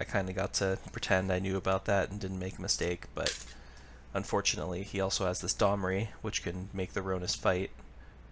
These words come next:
which he ends up doing. I lose my guy, and even though I'm at two hundred and thirty-two life, uh, I'm gonna end up dying to this board, and I have no way of threatening his life total, so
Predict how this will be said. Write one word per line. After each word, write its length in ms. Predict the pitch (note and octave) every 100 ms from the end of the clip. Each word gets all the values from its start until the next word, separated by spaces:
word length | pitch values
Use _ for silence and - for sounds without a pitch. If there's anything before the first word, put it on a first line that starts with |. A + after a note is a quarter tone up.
| -
which 160 | G2+ -
he 100 | G2+
ends 160 | F#2
up 160 | F#2+ -
doing. 460 | A#2 B2 A#2 A#2 A#2 - - - -
I 60 | F2+
lose 240 | F#2+ F#2
my 120 | D#2+
guy, 440 | E2+ G#2+ G#2+ A2 A2 - - - -
and 80 | G#2+
even 160 | A2 G#2
though 160 | F#2+
I'm 80 | F#2
at 100 | -
two 200 | - A2
hundred 260 | G#2+ G2+ F#2
and 100 | F#2
thirty-two 560 | A2 A2 G#2+ - A2
life, 480 | G#2+ F#2+ G2+ - - - - - - - - -
uh, 100 | F#2+
I'm 160 | F#2
gonna 160 | F#2+ F#2
end 200 | F#2 G2
up 140 | F#2
dying 240 | G2 F#2 F2+
to 120 | -
this 140 | E2+
board, 380 | - G2+ F2+ F#2
and 100 | F#2
I 80 | F#2
have 160 | F2+
no 140 | F#2+ F2+
way 160 | F2+
of 100 | F2
threatening 320 | - G2 - G2+
his 140 | G#2
life 200 | G#2+ G#2+
total, 360 | - A#2 A#2+ B2
so 320 | - B2